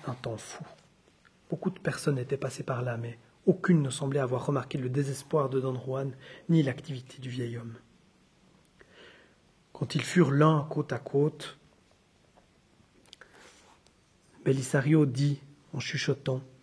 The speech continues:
qu'il s'est-, il s'était senti fautif d'abandonner Don Juan, comme un chien attaché à un poteau. Bien que sa femme ne suf-,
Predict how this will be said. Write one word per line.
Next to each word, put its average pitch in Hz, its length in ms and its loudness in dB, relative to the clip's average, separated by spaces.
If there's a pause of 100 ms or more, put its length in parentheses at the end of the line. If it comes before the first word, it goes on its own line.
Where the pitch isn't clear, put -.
(220)
qu'il 127 160 -12
s'est-, - 320 -6 (300)
il 170 120 2
s'était 131 560 0
senti - 380 -8
fautif - 680 2
d'abandonner 131 520 4
Don 127 200 2
Juan, 110 420 -4 (300)
comme 139 160 2
un 123 120 4
chien 135 280 0
attaché 127 360 -4
à 117 60 -2
un 110 40 -6
poteau. - 380 -10 (1040)
Bien 135 120 -2
que - 80 -10
sa 135 100 0
femme 143 240 4
ne 131 80 2
suf-, - 280 -4